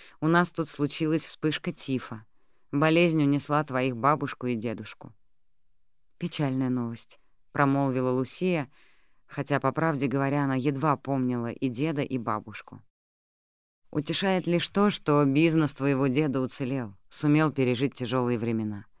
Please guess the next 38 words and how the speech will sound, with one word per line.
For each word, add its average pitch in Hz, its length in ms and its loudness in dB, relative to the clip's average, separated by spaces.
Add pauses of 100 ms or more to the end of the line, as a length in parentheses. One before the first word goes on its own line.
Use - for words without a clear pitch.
(400)
И 139 120 2
всё 175 220 2
благодаря 135 480 2
помощи 135 440 -2
твоих 113 360 -6
братьев. 104 480 -12 (500)
Они 196 220 4
очень 180 280 2
добры 175 300 4
ко 143 180 -4
мне, 117 320 -4 (180)
заботятся 143 680 0
о 120 40 -4
своей 123 340 -2
матери. 110 500 -8 (500)
А 156 120 2
вот 180 220 4
вся 170 220 -2
новая 165 340 2
мебель 156 360 4
на 139 140 0
кухне — 175 420 -2
это 131 120 -4
дело 151 320 0
рук 147 220 -2
Карлоса, 117 500 -4
между 117 300 -2
прочим. - 460 -14 (420)
Помнишь, 202 400 4
он 147 120 0
ещё 147 180 -2
в 147 60 0
детстве 143 460 2
вечно 127 360 0
возился 135 460 0
со 127 120 -6
всякими 120 380 -6
деревяшками?» 113 800 -6